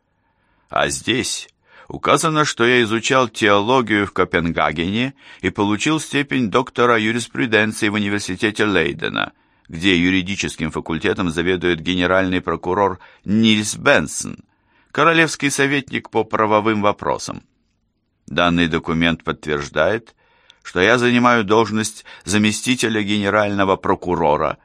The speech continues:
и состою при столичном университете в должности профессора философии.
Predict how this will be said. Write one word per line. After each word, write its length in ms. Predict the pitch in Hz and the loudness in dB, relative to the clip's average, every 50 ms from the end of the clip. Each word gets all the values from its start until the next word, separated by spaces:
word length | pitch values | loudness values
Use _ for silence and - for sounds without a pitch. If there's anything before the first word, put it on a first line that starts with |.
| _ _ _ - - - - | _ _ _ -20 -20 -20 -6
и 100 | - 101 | -6 -4
состою 460 | 101 123 117 - - 127 135 165 180 | -4 -2 -6 -2 2 2 4 4 4
при 160 | 175 - 151 | 2 2 -4
столичном 540 | 143 - - 123 127 143 156 - - 131 127 | -4 0 0 0 0 0 -2 -4 -4 -2 0
университете 720 | 123 113 107 107 104 101 - - 107 101 - 160 156 156 139 | 0 0 0 0 0 -2 -2 -4 -6 -4 -4 -4 -2 -2 -4
в 60 | 113 | 0
должности 580 | 101 117 131 139 123 127 127 123 - - 131 123 | 2 2 2 2 2 0 -2 -2 -2 -4 -6 -4
профессора 720 | - 104 95 95 - 113 113 110 - - 113 104 101 101 | 0 0 -2 0 2 2 2 2 0 -2 0 0 0 0
философии. 840 | - - 92 87 85 80 - - 52 50 - - 50 50 50 - | 0 0 0 0 0 -2 -2 -4 -4 -4 -4 -6 -8 -8 -8 -10